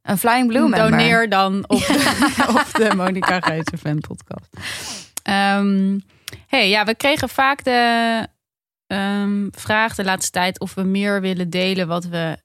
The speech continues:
Speaker 2: lezen en kijken en luisteren. Blijkbaar hebben mensen een idee dat wij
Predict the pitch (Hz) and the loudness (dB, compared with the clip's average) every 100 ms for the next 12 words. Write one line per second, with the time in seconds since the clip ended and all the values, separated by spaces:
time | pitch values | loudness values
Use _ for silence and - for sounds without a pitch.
0 | - 175 160 160 160 160 156 156 156 151 | -12 -8 -4 -4 -6 -8 -6 -6 -6 -6
1 | 156 151 156 151 - 160 156 190 - 233 | -6 -8 -8 -8 -8 -6 -4 -4 -6 -6
2 | 190 170 170 165 160 160 160 165 156 156 | -4 -4 -2 -4 -2 -2 -4 -6 -6 -6
3 | 156 156 160 165 160 160 160 | -6 -8 -8 -8 -8 -8 -10